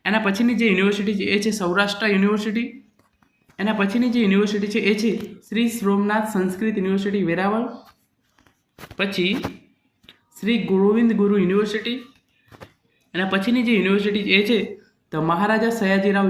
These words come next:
University of બરોડા. એના પછીની જે યુનિવર્સિટી છે એનું નામ છે ઇન્ડિયન ઇન્સ્ટિટ્યૂટ of ટીચર એજ્યુકેશન. આ ઇન્સ્ટિટ્યુશન અને એના રિલેટેડ તમામ કોલેજોની અંદર જો તમારે એડમિશન મેળવવું હોય તો ફરજિયાત જીકાસ પોર્ટલ પર રજિસ્ટ્રેશન કરવું પડશે.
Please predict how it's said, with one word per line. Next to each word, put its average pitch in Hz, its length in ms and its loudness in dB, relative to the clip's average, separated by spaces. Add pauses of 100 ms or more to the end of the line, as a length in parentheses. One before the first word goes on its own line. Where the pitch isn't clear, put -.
University 196 380 0 (100)
of 165 180 -6
બરોડા. 202 340 0 (1120)
એના 196 220 0
પછીની 220 340 0
જે 240 80 2
યુનિવર્સિટી 196 500 2
છે 226 60 2 (100)
એનું 180 180 0
નામ 196 200 2
છે 220 100 0 (640)
ઇન્ડિયન 208 400 2 (180)
ઇન્સ્ટિટ્યૂટ 202 560 -2
of 196 80 0 (140)
ટીચર 202 300 0
એજ્યુકેશન. 214 440 0 (600)
આ 202 160 0 (160)
ઇન્સ્ટિટ્યુશન 226 580 0
અને 202 100 0 (100)
એના 190 180 0
રિલેટેડ 190 400 -2
તમામ 220 320 0
કોલેજોની 196 360 0
અંદર 190 200 -6
જો 190 100 -4
તમારે 180 240 -2
એડમિશન 170 380 -4
મેળવવું 175 220 -4
હોય 208 120 -2
તો 214 140 -4
ફરજિયાત 185 420 -2
જીકાસ 190 320 -4
પોર્ટલ 170 240 -6
પર 180 140 -6
રજિસ્ટ્રેશન 160 460 -8
કરવું 151 200 -4 (240)
પડશે. 147 300 0